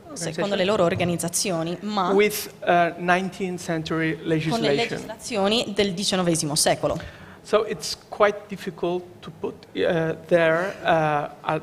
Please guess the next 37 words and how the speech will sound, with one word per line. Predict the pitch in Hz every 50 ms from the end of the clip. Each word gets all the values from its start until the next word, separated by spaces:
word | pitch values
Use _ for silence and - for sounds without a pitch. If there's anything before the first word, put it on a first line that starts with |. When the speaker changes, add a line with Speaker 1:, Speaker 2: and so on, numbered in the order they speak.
| - -
Speaker 2:
digital | - 180 160 185 175 - 175 160 160 160 165 160 - - 160
virtual | 156 151 147 - 156 143 143 143
currency, | 143 - 151 135 131 135 135 - - 143 139 - - - - - -
which | - 156 147
Speaker 1:
Per | -
Speaker 2:
is | 160 156
Speaker 1:
cui | 202 233 226 151
Speaker 2:
different | - - 147 147 143 139
than | 147 143 - -
euro. | 151 135 135 139 151 151 156 - -
Speaker 1:
diventa | 202 185 190 196 190 185 180 190 190
molto | 208 214 208 208
difficile | 196 202 - - 247 220 - - 190 175
implementare | 175 180 170 - 196 214 220 226 214 208 180 175 175 175 180 180 180 - - - -
una | 190 180 175
moneta | 185 190 190 185 - 180
complementare | - - 180 175 190 190 214 220 226 - 202 175 170 170 170 170 165 - - - - - - -
come | - - 160 165 170
il | 165 160
DigiPay. | 156 - - 147 147 - - 71 - - - - - - - - - - -
Speaker 2:
So | - 185 175 180 175 170 175 -
what, | 190 180 175 175 175 -
uh, | 196 185 185 180 170 165 170 202
we | - 190
found, | - - - - 202 208 220 220 220 208 208 202
uh, | - 180 170 165 160 156 - -
last | 151 151 143 -
year, | 180 175 180 185 185 180 160
and | 156 156
we | 160 165 156
have | 170 175 156
been | 165 165 165 160
working | 160 156 160 160 175 160
hard | - - 165 160 165
this | - 165 147
year, | 156 160 156 160 170 -
is | - 175 156